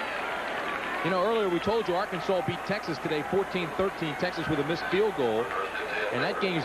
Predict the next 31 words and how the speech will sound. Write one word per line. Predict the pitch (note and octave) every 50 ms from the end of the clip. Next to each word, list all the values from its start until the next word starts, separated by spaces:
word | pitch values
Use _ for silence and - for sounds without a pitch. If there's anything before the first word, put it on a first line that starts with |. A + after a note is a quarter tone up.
| -
big | - F#3+ G#3+ F#3+ D3
now | C#3 C3 A#2+ A2
because | A2+ A2+ - D3 A#2+ -
Texas | - F3+ G3 - - E3 C#3
drops | - - F3 F3 F#3+ G3 - -
a | F3
game | - D3 D#3 E3 E3 D#3+
in | D3 C#3+
the | C#3+ C3+ C3 B2
Southwest | A#2+ - F3 E3+ E3 - D#3 E3 C#3+ - -
Conference. | - E3+ E3 D#3+ - F3 -
Arkansas | D3+ D#3 E3 - E3+ D3+ - E3 D3 C3+
still | C#3 - F3 E3+ D#3+ D#3+
unde-, | D#3 D3+ D3 C3+ - - - - - C#3 -
undefeated. | D3 D#3 D3+ C#3+ - - - F3+ F3 D#3+ E3 -
Texas | - E3+ E3 - D3+ -
A | E3+ E3+ E3 D#3
and | D3+
M | D#3 F3 E3+ D#3+ D3 - - - - - - - - - - -
headed | D3 F3+ G3+ F#3+ E3 C3+ -
toward | D#3+ D#3 D3 C3+ C3+
that | C3+ C3+ B2+ -
direction. | C3 B2+ C3+ C#3 C#3 - E3 D#3 D3 C#3 B2 A2+ A2+
They | B2+ C#3 E3
could | - - F3+ F3 -
go | E3+ D#3 C#3
two | - - G3 F3+ D#3+
and | D#3
oh | E3+ F3 E3
if | C#3+ D3 -
this, | F3 F3